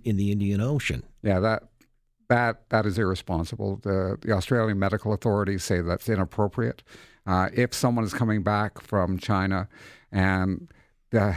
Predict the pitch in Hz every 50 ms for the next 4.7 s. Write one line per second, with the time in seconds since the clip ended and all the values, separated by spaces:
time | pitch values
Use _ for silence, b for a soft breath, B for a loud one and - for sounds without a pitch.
0 | - - 107 117 156 170 147 151 123 - 123 107 101 98 95 92 - - 113 -
1 | - - - - 113 104 104 98 - - 110 95 95 95 90 85 98 87 98 117
2 | 101 - - - - 127 120 127 135 131 95 90 101 101 95 - - 101 95 98
3 | 101 101 120 131 127 113 - - - 101 104 101 - - 113 117 113 113 110 -
4 | 107 90 82 101 117 - 104 95 87 85 82 - - B